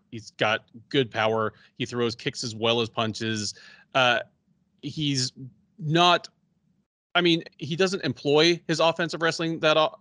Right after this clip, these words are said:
that often, but, but he's a solid defensive wrestler. He's great at creating scrambles and getting, uh,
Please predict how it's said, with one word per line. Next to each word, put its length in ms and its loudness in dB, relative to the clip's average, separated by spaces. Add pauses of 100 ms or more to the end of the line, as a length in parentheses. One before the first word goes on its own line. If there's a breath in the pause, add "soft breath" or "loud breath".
that 160 2
often, 260 0
but, 120 -12 (220 soft breath)
but 80 -6
he's 140 -6
a 80 -8
solid 420 0
defensive 440 -6
wrestler. 480 -2 (240 loud breath)
He's 240 -6
great 260 -2
at 80 -6
creating 400 -2
scrambles 480 -2
and 100 -10
getting, 420 -2 (680)
uh, 360 0